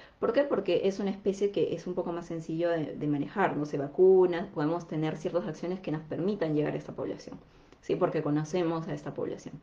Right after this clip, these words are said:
Pero, por ejemplo, si es que hablamos de una enfermedad transmitida por animales silvestres, es mucho más complejo lograr el control.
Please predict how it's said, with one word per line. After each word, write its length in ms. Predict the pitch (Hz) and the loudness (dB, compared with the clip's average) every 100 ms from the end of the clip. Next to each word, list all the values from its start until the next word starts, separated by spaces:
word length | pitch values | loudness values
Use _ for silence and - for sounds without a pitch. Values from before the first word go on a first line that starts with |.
| - - - - - | -20 -20 -20 -20 -6
Pero, 180 | - 170 | 2 4
por 120 | 165 | 4
ejemplo, 280 | 165 196 190 | 2 2 0
si 80 | 190 | 0
es 80 | - | -2
que 80 | |
hablamos 280 | 160 190 202 | 2 2 4
de 40 | 254 | 2
una 80 | |
enfermedad 380 | 196 - 156 160 | 0 -2 -2 0
transmitida 480 | 151 151 151 160 165 | -2 -4 -2 0 0
por 80 | 165 | 0
animales 400 | 156 156 156 165 | 0 0 0 0
silvestres, 640 | 156 147 156 156 180 202 - | 0 2 2 2 -6 -6 -6
es 160 | 180 | -4
mucho 280 | 190 175 151 | -2 -4 -4
más 100 | 156 | -6
complejo 520 | - 151 147 147 - 156 | -4 -4 -2 -4 -2 -2
lograr 320 | 143 139 143 | -2 -2 -2
el 100 | 151 | -2
control. 440 | - 131 190 277 | -4 -4 0 0